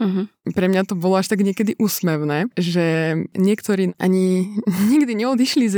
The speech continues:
Speaker 2: Ríma, neboli ani možno v iných talianskych mestách, lebo proste ten Rím je pre nich stelesnenie niečoho, čo proste má všetko, ako keby proste naozaj raj na zemi a ako úprimne je to pravda zase, hej, že
Speaker 1: Mhm.
Speaker 2: Rím ponúka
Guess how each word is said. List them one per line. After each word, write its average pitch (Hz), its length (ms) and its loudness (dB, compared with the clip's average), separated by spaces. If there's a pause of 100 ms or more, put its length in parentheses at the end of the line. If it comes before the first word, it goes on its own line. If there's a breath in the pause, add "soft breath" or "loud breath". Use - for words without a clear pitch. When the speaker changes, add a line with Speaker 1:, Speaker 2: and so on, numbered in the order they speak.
Speaker 2:
Ríma, 180 320 0
neboli 202 320 2
ani 190 240 2
možno 196 320 2
v 196 160 -2
iných 214 240 -2
talianskych 202 480 0
mestách, 175 640 -4
lebo 190 240 0
proste 196 560 -4
ten 196 240 2
Rím 196 320 0
je 196 160 0
pre 196 160 -2
nich 190 240 -2
stelesnenie 196 720 -2
niečoho, 196 560 0
čo - 160 -10
proste 190 560 -4
má 202 160 0
všetko, - 720 -4
ako 170 160 -8
keby 165 240 -4
proste - 240 -6
naozaj 175 320 2
raj 208 240 2
na 175 240 0
zemi 165 400 -2 (160)
a 165 400 0 (480)
ako - 240 -6 (240)
úprimne 214 480 0
je 185 80 0
to 170 160 -6
pravda 208 480 -2
zase, - 240 -10
hej, 180 320 -2
že 196 80 2
Speaker 1:
Mhm. 175 160 -2
Speaker 2:
Rím 208 300 2
ponúka 180 720 -4